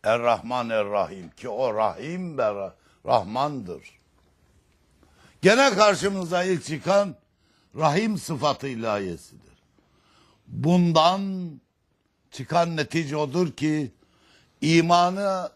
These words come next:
eren bir adamda bunun ilk neticesi merhamettir. İslami bakımdan yanlışa saplanan adamlara acımıyorsan,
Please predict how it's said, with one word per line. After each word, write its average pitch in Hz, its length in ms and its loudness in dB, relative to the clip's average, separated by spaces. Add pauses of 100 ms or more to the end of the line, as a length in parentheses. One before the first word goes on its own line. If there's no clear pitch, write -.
(140)
eren 170 480 2
bir 151 200 0
adamda 143 560 0
bunun 185 320 -4
ilk 190 360 -2
neticesi 170 880 0 (720)
merhamettir. 139 1200 2 (2500)
İslami 135 680 -2
bakımdan 127 540 -2
yanlışa 123 1600 -4
saplanan 127 680 -2
adamlara 117 680 0
acımıyorsan, 120 960 -2